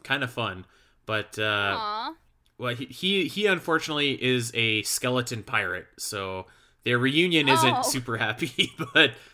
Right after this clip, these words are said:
Speaker 2: <laughs>
Speaker 1: yeah,
Speaker 2: No.
Speaker 1: I, I don't know. She, she was, like, an interesting character that I thought was, like,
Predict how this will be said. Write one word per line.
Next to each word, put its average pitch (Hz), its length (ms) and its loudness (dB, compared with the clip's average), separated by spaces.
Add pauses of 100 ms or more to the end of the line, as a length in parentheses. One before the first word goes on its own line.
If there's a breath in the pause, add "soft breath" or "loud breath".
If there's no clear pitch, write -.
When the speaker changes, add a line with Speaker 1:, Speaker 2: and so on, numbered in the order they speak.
Speaker 2:
<laughs> - 600 -6
Speaker 1:
yeah, 226 120 -2
Speaker 2:
No. 269 80 2
Speaker 1:
I, 302 180 8
I 320 40 8
don't 269 120 4
know. 135 100 4
She, 220 240 -2
she - 140 -2
was, 277 100 0
like, 285 120 0
an 254 80 0
interesting 196 460 -2
character 147 640 2
that 117 480 2 (580 soft breath)
I 131 120 6
thought 151 480 4 (140)
was, 135 480 0
like, 117 220 0